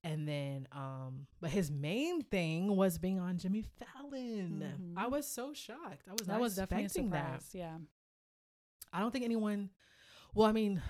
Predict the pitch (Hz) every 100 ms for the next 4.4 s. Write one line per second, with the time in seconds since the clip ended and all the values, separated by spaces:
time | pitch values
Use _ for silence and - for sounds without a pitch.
0 | - 185 180 143 131 127 - 127 131 131
1 | 131 131 - 170 147 131 131 135 139 139
2 | 131 156 143 127 131 - - 135 135 156
3 | 151 - 95 - - - - - 170 160
4 | 147 135 131